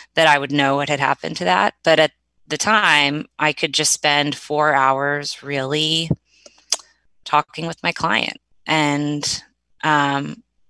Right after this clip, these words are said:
Ty and I, even though we only met in person,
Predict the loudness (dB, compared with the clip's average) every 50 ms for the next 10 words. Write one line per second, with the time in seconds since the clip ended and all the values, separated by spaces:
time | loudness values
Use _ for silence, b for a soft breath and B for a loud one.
0 | _ -2 -2 2 4 4 4 4 4 4 2 2 2 4 4 2 2 0 0 0
1 | -2 0 0 0 -2 -2 -2 -2 -4 -4 -6 -4 -4 -2 -2 -2 -2 -4 _ _
2 | _ _ _ _ _ _ _ _ _ _ _ -10 -8 -8 -8 -10 -12 -8 -6 -4
3 | -2 -2 -2 -2 -4 -6 -6 -6 -8 -10 -12